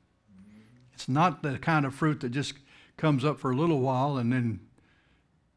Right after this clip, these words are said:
dies off. We've had some of that lately in, here in our church. We've had people that look like fruit.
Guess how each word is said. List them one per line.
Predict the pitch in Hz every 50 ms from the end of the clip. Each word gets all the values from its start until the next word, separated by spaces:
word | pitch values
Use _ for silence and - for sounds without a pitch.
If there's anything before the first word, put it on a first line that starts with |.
| _ _ _ - 127
dies | 147 143 135 127 123 113
off. | 147 190 180 - - - - - - - _ _ _ _ _ _ _ _ _ _ _ _ _ _ _ _ _ _ _ _ _ _ _ _ _ _ _ _ _ _ _ _ _ _ _ _ _ _
We've | - 156 196 170
had | 185 240 240 -
some | - 240 214 190 185
of | 180
that | 190 190 190 175
lately | 170 180 202 196 - - - - - - _ _ _ _ _ _ _ _ _ _ _ _ _ _ _ _ _ _ _ _ _ _ _ -
in, | 143 127 127 127 127 - - 151 110
here | 107 131 143
in | 147 151
our | 147 160 160
church. | - - 208 233 202 143 113 - -
We've | 127 147 147 135
had | 147 131 113
people | - 143 139 131 160 175 165 165 - - - - - - - - _ -
that | 139 139 143 - -
look | 196 160 131 147 226 - -
like | 165 143 165 190
fruit. | 160 - 214 262 277 170 - -